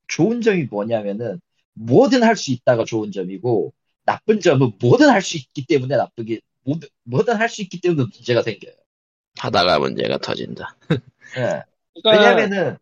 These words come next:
Speaker 1: 왜냐면은 그, 왜 다중우주 같은 거 있잖아. 패러렐 유니버스를 만드-, 만들어 놓은 것도 어떤 의미로 다른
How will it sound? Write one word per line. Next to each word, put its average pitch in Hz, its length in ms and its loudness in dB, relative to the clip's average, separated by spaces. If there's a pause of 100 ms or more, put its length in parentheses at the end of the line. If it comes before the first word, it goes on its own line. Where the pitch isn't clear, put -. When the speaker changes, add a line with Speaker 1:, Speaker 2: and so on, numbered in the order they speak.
(240)
Speaker 1:
왜냐면은 185 680 -2
그, 156 440 2 (120)
왜 151 180 -2
다중우주 190 640 -4
같은 143 280 0
거 120 80 -6
있잖아. 92 440 -2
패러렐 214 460 4
유니버스를 123 560 -2
만드-, 104 400 -2 (100)
만들어 123 340 2
놓은 113 160 -2
것도 87 540 -2 (280)
어떤 160 340 2
의미로 131 280 2
다른 185 760 -2